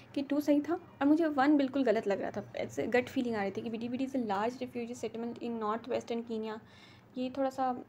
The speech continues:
वो था, मुझे नहीं ठीक लगा, तो खैर इसलिए मैंने उसको सही नहीं समझा। और थ्री भी मुझे general सा लगा,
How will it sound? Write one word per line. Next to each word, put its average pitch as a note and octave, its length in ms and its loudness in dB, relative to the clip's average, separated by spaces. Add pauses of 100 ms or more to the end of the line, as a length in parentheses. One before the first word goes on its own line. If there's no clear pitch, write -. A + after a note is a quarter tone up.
(300)
वो A3+ 140 -6
था, G3+ 260 -8 (840)
मुझे A#3 220 -4
नहीं A#3 200 -2
ठीक A3 180 -8
लगा, G#3 340 -8
तो G#3+ 60 -8
खैर - 240 -8 (100)
इसलिए B3 220 -4
मैंने B3 160 -2
उसको B3 220 -4
सही A#3 180 -4
नहीं A#3+ 180 -4 (120)
समझा। A#3+ 280 -6 (420)
और B3+ 60 2
थ्री C#4+ 260 0
भी E4 100 2
मुझे D#4 220 6
general A#3+ 300 4
सा C#4+ 120 2
लगा, C#4 280 2